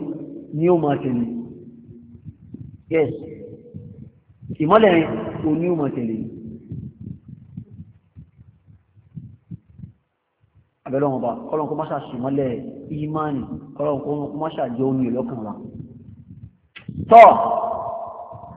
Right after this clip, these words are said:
tọ́kọ́ ńlá tẹ̀lé ìlànà àdúgbò àfilẹ̀ rẹ̀, ó dá kó máa lọ. Àdúgbò àti ilé, sallallahu alaihi wasallam. Ìdán, ilé náà ti kọ́ wa pé kí ni o, èèyàn máa, èèyàn máa ní ẹ̀mí àforíjì. A èyí tẹ̀mí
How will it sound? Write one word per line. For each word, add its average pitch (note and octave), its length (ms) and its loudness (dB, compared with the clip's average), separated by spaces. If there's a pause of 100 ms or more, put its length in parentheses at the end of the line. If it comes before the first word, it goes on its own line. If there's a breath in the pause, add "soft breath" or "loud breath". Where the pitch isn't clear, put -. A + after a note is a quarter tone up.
(100)
tọ́kọ́ B3 280 8
ńlá C#4 200 12
tẹ̀lé B3 220 8
ìlànà G#3+ 240 8
àdúgbò G#3 260 8
àfilẹ̀ G3+ 320 6
rẹ̀, E3+ 140 4
ó E3+ 60 2
dá F#3+ 100 4
kó - 180 -8
máa F#3 120 -4
lọ. E3+ 140 -2 (580)
Àdúgbò D3 280 -2
àti C#3 140 -2
ilé, C#3 200 0
sallallahu A2+ 340 -8
alaihi A2+ 140 -14
wasallam. A2+ 260 -12 (220)
Ìdán, G3 300 2 (240)
ilé G3+ 140 4
náà F#3+ 120 4
ti - 80 -6
kọ́ D#3+ 100 2
wa D3+ 80 2
pé - 80 -8
kí D#3+ 120 -4
ni D3+ 100 -2
o, C3+ 60 0
èèyàn D3+ 180 0
máa, F3 120 -2
èèyàn D#3 180 -2
máa G#3 140 0
ní G#3 160 0
ẹ̀mí E3 200 0
àforíjì. C#3 400 -2 (1160)
A G#3 160 12
èyí G3 260 8
tẹ̀mí F3+ 300 4